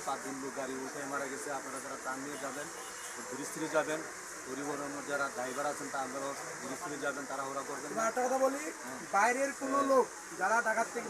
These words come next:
Speaker 2: বাইরে থেকে আসতেছেন, বাইরের কোনো লোক রাতের বেলায় কোনোভাবেই এলাকা ঢুকবেন না বোট নিয়ে,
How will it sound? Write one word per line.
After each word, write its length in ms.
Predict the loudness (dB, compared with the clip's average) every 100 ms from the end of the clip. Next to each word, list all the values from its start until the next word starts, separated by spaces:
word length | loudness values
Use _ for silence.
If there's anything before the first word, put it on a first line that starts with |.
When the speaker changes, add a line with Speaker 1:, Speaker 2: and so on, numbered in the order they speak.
| 0
Speaker 2:
বাইরে 180 | 0 0
থেকে 120 | 0
আসতেছেন, 480 | 0 0 0 0 0 0
বাইরের 280 | 2 2 0
কোনো 260 | 2 4 6
লোক 260 | 8 8 6 -4 -2 4
রাতের 380 | 4 6 4
বেলায় 300 | 6 4 4 0 -4
কোনোভাবেই 600 | 2 4 6 4 6 4 4 2
এলাকা 320 | 2 4 2
ঢুকবেন 320 | 2 -2 -2
না 140 | 0 -2 -2 -2 0
বোট 160 | 0 2
নিয়ে, 200 | 2